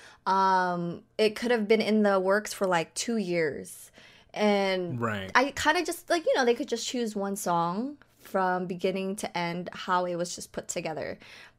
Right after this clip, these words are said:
Speaker 1: But it kinda just, uh, makes people appreciate, too, the producers, or, like, how long it takes to just work on one song,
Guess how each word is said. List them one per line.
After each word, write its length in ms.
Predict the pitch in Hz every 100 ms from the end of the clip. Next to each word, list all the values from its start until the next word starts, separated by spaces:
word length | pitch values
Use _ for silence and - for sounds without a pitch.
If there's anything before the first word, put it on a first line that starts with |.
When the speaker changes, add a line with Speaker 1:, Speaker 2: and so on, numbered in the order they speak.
| _
Speaker 1:
But 180 | 202 190
it 120 | 175
kinda 260 | 254 277
just, 220 | 240 220 - _
uh, 400 | - 202 185 156 - -
makes 240 | - 226 220
people 300 | 277 269 240
appreciate, 600 | 214 226 214 - 175 -
too, 400 | - 185 156 170 - - _ -
the 80 | 165
producers, 460 | - 180 175 175
or, 200 | - 170
like, 180 | 165 156
how 180 | - 202
long 220 | 202 202
it 100 | -
takes 320 | - 196 -
to 180 | - 185
just 220 | 175 190
work 160 | 254 302
on 160 | 277 208
one 200 | 190 196
song, 440 | 214 175 151 -